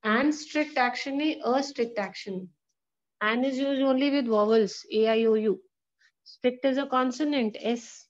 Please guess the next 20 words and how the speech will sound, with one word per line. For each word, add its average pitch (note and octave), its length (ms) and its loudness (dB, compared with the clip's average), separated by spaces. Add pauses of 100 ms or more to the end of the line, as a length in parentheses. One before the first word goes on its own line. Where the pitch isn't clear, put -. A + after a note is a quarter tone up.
so - 160 -4
there A3+ 180 2
is A#3 120 0
no A#3+ 140 0
use A#3 460 -2 (160)
N. G3+ 300 -2 (760)
Against A3+ 400 0
those B3 400 2 (100)
people A3+ 480 -2
who A3+ 200 -2
are A3 120 0
cutting G#3+ 460 -4
this, A3+ 280 -4
why A3+ 220 4
have C4+ 160 0
you C#4 100 2
left B3+ 260 -2
a C4+ 60 2
line, B3+ 320 2
beta? C4 320 -2